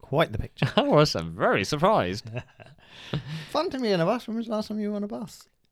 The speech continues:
Speaker 2: It's been a few months, yeah.
Speaker 1: I haven't gone on a bus much, do you? Yeah, no. Um, oh, and then coming back, the buses were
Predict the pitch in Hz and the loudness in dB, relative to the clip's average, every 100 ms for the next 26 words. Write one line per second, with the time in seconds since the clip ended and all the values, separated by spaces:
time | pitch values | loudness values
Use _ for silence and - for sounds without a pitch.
0 | _ _ _ _ _ 127 170 - _ _ | _ _ _ _ _ -14 -14 -14 _ _
1 | - - 220 - 165 143 127 202 - 202 | -14 -10 -10 -6 -4 -4 -6 -10 -12 -12
2 | 233 127 _ _ _ _ 254 226 180 131 | -12 -14 _ _ _ _ -14 -10 -8 -6
3 | 147 - 95 127 - 170 196 165 131 185 | -8 -8 -8 -8 -10 -10 -10 -10 -10 -10
4 | 202 151 160 147 151 151 151 151 156 _ | -10 -12 -10 -8 -6 -6 -6 -6 -8 _
5 | _ _ _ _ _ _ _ _ _ - | _ _ _ _ _ _ _ _ _ 2
6 | 190 175 156 151 147 147 135 120 117 113 | 6 8 8 6 4 4 4 2 -2 0
7 | 135 107 113 104 107 | 0 0 -6 -6 -8